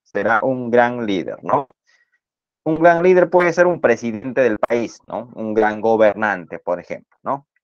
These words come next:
Será un gran líder. ¿Quién será? Él, ¿no? Hatun Umalliq mi kanja, ¿no? Estamos en,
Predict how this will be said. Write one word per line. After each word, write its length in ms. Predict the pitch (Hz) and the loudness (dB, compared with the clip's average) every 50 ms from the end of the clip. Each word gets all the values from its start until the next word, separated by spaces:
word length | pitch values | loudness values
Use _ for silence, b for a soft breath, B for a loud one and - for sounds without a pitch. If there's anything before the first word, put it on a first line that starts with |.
| _ _ _ | _ _ _
Será 400 | _ - 104 101 92 95 - - | _ -6 -6 -4 -4 -4 -6 -6
un 160 | - 120 117 | -6 -8 -4
gran 240 | 113 110 101 98 90 | -2 -2 -2 -2 -4
líder. 180 | 87 76 80 _ _ _ _ _ _ | -10 -14 -14 _ _ _ _ _ _
¿Quién 240 | - 156 175 185 175 | -2 0 0 0 0
será? 400 | - 170 156 170 185 - - _ _ | 0 0 2 2 0 0 -4 _ _
Él, 400 | - 135 123 107 95 82 80 _ _ _ _ _ _ _ _ _ _ | 0 2 2 2 0 -4 -10 _ _ _ _ _ _ _ _ _ _
¿no? 280 | - 120 147 147 143 _ _ _ _ _ - | -6 -6 -6 -6 _ _ _ _ _ _ -4
Hatun 480 | - 123 123 120 - - 131 123 131 - | 2 4 4 4 2 0 -6 -8 -8 -8
Umalliq 460 | - 113 107 98 95 98 110 107 - | -8 -6 -4 -2 -2 -4 -6 -10 -12
mi 140 | 123 120 120 | -10 -10 -8
kanja, 340 | 117 98 87 - - - - - | -6 -8 -8 -8 -14 -20 -14 -10
¿no? 240 | 90 127 143 139 - | -8 -8 -8 -8 -10
Estamos 440 | - - - 123 123 135 139 - 139 | -10 -2 0 0 0 0 0 0 -2
en, 200 | 135 156 180 | -2 -2 -4